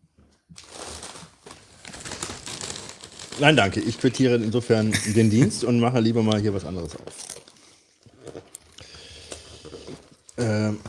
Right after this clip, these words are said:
zur Erläuterung für die ganzen neuen Hörer, die wir getroffen haben, schon überall, ähm, auf irgendwelchen Conventions. Ähm,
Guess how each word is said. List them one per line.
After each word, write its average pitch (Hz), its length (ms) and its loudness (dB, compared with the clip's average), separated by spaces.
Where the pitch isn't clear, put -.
zur 143 140 2
Erläuterung 190 800 4
für - 260 -4
die 123 100 4
ganzen 101 340 -2
neuen 101 340 2
Hörer, 165 440 6
die 104 220 0
wir 95 340 2
getroffen 104 440 0
haben, 120 280 4
schon 131 180 0
überall, 139 600 4
ähm, 139 380 2
auf 117 180 -4
irgendwelchen 131 380 0
Conventions. 143 760 0
Ähm, 123 300 2